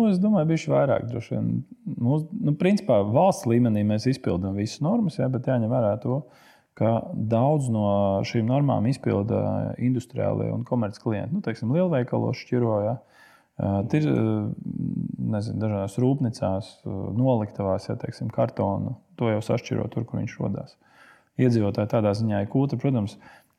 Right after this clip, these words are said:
tas, ka Rīgā notika šī atkrituma reforma un tagad Rīga sadalīs starp operatoriem, nu, vismaz mēs savā zonā esam uzlikuši ļoti lielu skaitu dalītās vākšanas konteineru.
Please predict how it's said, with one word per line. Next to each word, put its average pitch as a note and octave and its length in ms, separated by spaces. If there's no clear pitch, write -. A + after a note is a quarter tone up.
tas, B2 160
ka A2+ 140
Rīgā A2+ 300
notika B2 360
šī A2+ 140
atkrituma A2+ 400
reforma G#2 420
un A2 60
tagad A2 240
Rīga A2+ 200
sadalīs G#2 360
starp A#2 200
operatoriem, G#2 520
nu, A2+ 100
vismaz A2 320
mēs A#2 380
savā C#3+ 260
zonā A#2 320
esam A#2 240
uzlikuši A2+ 480
ļoti G#2+ 220
lielu - 180
skaitu - 640
dalītās G#2 540
vākšanas - 340
konteineru. A#2+ 600